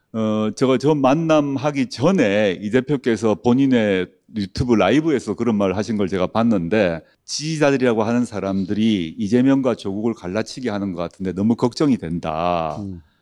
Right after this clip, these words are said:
Speaker 1: 그 민주당과 혁신당은 사람 인자, 서-, 인자처럼 기대는 관계인데, 저도 그 점에서는 생각을 같이 하고,
Speaker 2: 음.
Speaker 1: 사람이 감정의 동물이기 때문에 막 이렇게 갈라치기를 하면 이렇게 넘어간단 말입니다.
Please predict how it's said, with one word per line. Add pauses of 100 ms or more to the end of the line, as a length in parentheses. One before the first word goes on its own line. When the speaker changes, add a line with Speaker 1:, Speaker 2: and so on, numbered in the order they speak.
(320)
Speaker 1:
그
민주당과
혁신당은
사람
인자, (320)
서-,
인자처럼
기대는
관계인데,
저도
그
점에서는
생각을
같이
하고,
Speaker 2:
음. (400)
Speaker 1:
사람이
감정의
동물이기
때문에
막 (340)
이렇게
갈라치기를
하면
이렇게
넘어간단
말입니다.